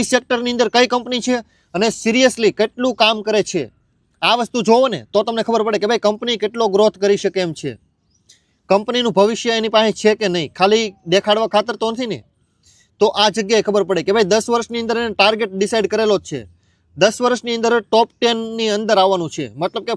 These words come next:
ફર્સ્ટ નંબર ઉપર. મુકેશભાઈ છે તો કાંઈ નાનું સપનું તો જોહે નહીં, એ સેક્ટરની ફર્સ્ટ નંબરની કંપની બનાવીને જ રહે, બને ત્યાં સુધી. બીજા નંબર ઉપર છે ભારતી એરટેલ. એરટેલ કંપની વિશે પણ તમ-, મેં તમને, એરટેલ કંપની વિશે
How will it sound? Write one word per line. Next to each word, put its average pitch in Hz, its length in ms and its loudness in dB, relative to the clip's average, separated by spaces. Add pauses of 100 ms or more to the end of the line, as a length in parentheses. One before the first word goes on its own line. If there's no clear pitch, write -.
ફર્સ્ટ 226 260 0 (100)
નંબર 202 260 0
ઉપર. 139 160 -10 (720)
મુકેશભાઈ 226 600 2
છે 247 100 4 (120)
તો 214 120 0
કાંઈ 196 180 2
નાનું 214 220 0
સપનું 220 280 -4
તો 196 140 4
જોહે 208 260 6
નહીં, 208 140 -4 (360)
એ 220 100 4 (120)
સેક્ટરની 240 460 -2
ફર્સ્ટ 240 220 0 (100)
નંબરની 233 340 -4
કંપની 220 280 -4
બનાવીને 214 340 0
જ 160 100 -4
રહે, 170 240 2
બને 202 260 2
ત્યાં 180 200 2
સુધી. 123 220 -10 (1040)
બીજા 196 300 4
નંબર 247 240 2
ઉપર 220 200 0
છે 240 60 6 (120)
ભારતી 220 380 2 (100)
એરટેલ. 202 300 0 (760)
એરટેલ 214 460 2
કંપની 226 340 -4
વિશે 226 200 -2
પણ 226 180 -6
તમ-, 214 140 -2
મેં 214 140 0
તમને, 220 220 -4 (840)
એરટેલ 214 420 2
કંપની 220 340 -2
વિશે 220 160 0